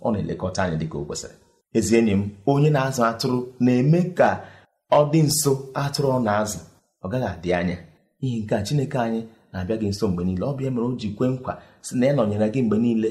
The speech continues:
n'ụdị ọkpara ya ka o ji kwe nkwa. "Mụ onwe m nọnyere gị ruo ọgwụgwụ oge a, ruo ọgwụgwụ ihe niile." Chineke anyị ga-anọnyere gị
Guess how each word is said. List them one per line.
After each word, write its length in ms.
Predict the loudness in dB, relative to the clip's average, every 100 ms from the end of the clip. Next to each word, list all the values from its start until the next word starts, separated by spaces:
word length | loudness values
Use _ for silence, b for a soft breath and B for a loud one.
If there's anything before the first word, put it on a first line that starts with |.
| -2
n'ụdị 300 | -2 0 0
ọkpara 260 | -2 0 0
ya 100 | 0
ka 100 | -2
o 40 | -4
ji 100 | -4
kwe 140 | -4
nkwa. 240 | -4 -4 -10 -12 _ _ _ 0
"Mụ 80 | 2
onwe 140 | 4
m 60 | 4
nọnyere 320 | 2 2 0 -4
gị 120 | -6 -10 _
ruo 120 | 2 2
ọgwụgwụ 280 | 2 -2 -2
oge 180 | -2 -6
a, 60 | -14 -20 _ _ _ -4
ruo 140 | 0 0
ọgwụgwụ 240 | -2 -2
ihe 160 | 0 2
niile." 260 | 2 0 -6 -12 _ -2
Chineke 340 | 0 0 0
anyị 160 | 0 2
ga-anọnyere 480 | 0 0 2 2
gị 80 | 2